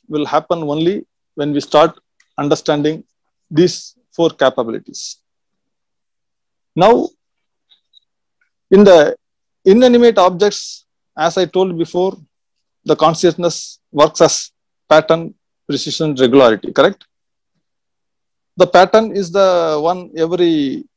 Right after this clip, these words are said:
object has its own space, depends upon the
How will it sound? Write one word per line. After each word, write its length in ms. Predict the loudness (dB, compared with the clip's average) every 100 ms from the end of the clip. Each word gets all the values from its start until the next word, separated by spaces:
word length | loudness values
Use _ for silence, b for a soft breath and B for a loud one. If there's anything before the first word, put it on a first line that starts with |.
| _ _ _ _ _ _ _
object 440 | -2 0 0 -2 2
has 400 | 0 0 -4 -10
its 200 | -8 -2
own 200 | 0 0
space, 680 | 0 0 2 2 0 -8 -12 _ _ -20 -20 -20 _ _
depends 320 | -4 -2 -2
upon 260 | -2 -2 0
the 380 | 2 2 -2